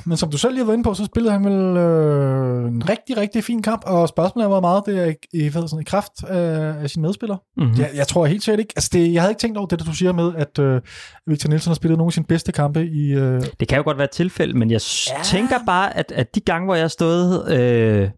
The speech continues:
Speaker 2: med sådan en fornemmelse af, at han har virket rigtig stærk, det har
Speaker 1: Ja.
Speaker 2: været ved siden af Ragnar
Speaker 1: Ja, og
Speaker 2: Sigurdsson.
Speaker 1: det
Speaker 2: Altså, den der Celtic-kamp, den var jo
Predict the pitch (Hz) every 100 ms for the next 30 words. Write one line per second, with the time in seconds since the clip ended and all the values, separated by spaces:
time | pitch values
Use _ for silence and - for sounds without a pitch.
0 | - 131 160 156 - 151 156 - 143 127
1 | 123 - - 131 127 117 127 131 135 -
2 | 143 120 117 156 160 139 117 139 131 117
3 | - - 123 120 240 247 226 220 208 -
4 | 185 156 123 - 107 107 123 113 98 98